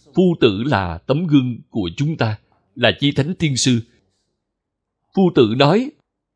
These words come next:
"Thi thư chi bất giảng, lễ nhạc chi bất tập, khâu chi tội giả." Người thế gian chưa nhận được những giáo huấn của Thánh Hiền này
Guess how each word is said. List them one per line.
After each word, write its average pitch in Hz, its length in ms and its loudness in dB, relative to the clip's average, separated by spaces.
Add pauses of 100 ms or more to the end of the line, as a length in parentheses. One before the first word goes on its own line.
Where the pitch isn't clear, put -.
(760)
"Thi 175 360 4
thư 165 320 4 (100)
chi 160 340 -2
bất 247 120 0 (120)
giảng, 104 320 -2 (1200)
lễ 117 300 4
nhạc 120 400 -2 (100)
chi 151 340 0
bất 226 100 4 (140)
tập, 95 120 -2 (840)
khâu 170 420 6
chi 165 360 0 (220)
tội 104 360 -2
giả." 95 320 -2 (1400)
Người 135 480 4
thế 214 80 4
gian 170 300 2
chưa 185 100 2
nhận 139 260 0
được 113 160 2
những 117 260 -4
giáo 165 200 0
huấn 185 320 0
của 107 380 2
Thánh 165 200 -2
Hiền 117 340 -2
này 98 260 -4